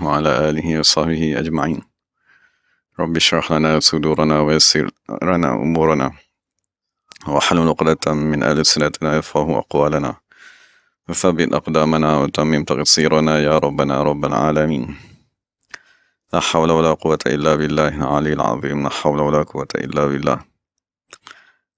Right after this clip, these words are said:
لا حول ولا قوة إلا بالله العلي العظيم. أما بعد.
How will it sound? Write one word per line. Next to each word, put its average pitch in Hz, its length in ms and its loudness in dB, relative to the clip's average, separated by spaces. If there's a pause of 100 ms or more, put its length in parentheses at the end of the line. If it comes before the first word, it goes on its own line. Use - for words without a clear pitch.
لا 76 60 -2
حول 80 340 2
ولا 80 200 4
قوة 78 360 -2
إلا 76 300 2
بالله 73 460 -2
العلي 69 360 0
العظيم. 73 720 -4 (240)
أما 76 280 -2
بعد. - 260 -6